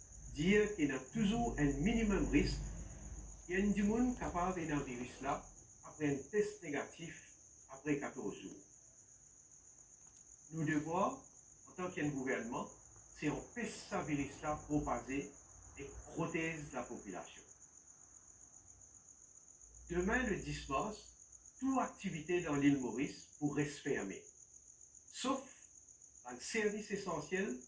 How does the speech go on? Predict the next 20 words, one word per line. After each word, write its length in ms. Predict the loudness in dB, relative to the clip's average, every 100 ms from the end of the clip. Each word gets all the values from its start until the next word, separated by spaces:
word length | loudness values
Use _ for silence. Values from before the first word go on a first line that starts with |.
| -18 -20 -20 -20 -20 -10 -4
c'est-à-dire 560 | 0 0 0 -2 -2 -6 -16 -20 -20 -18
la 60 | -14 -6
police 560 | 2 4 4 -2 -12 -12
et 100 | -8
un 180 | -6 -8
service 520 | -8 -2 0 2 -2 -4 -16 -20 -16
sécurité, 540 | -8 -2 0 0 -2 -4 -10 -18 -20 -20 -20 -20 -20 -20
service 500 | -6 0 2 0 -4
la 140 | -8 -4
santé, 420 | -4 -2 -4 -6 -10 -20 -20 -20 -20 -20 -20 -6
pompiers, 500 | -4 -4 0 -2 -2 -14 -20 -20 -20 -20 -20 -10
pharmacie, 640 | 0 2 2 0 -2 -8 -10 -14 -20 -20 -20 -20 -10 -4
le 160 | -2
port 380 | 0 0 0 -4 -10 -20 -20 -20 -14 -10
et 80 |
que 100 | -2
l'aéroport. 540 | 0 0 -2 -8 -10 -14 -18 -20 -20 -20 -20 -20 -20 -20 -20 -20 -20 -20 -20 -18 -20 -20 -20 -20 -14 -2
Dans 120 | 2
le 100 | 2
supermarché, 920 | 2 0 0 0 -2 -2 0 0 -2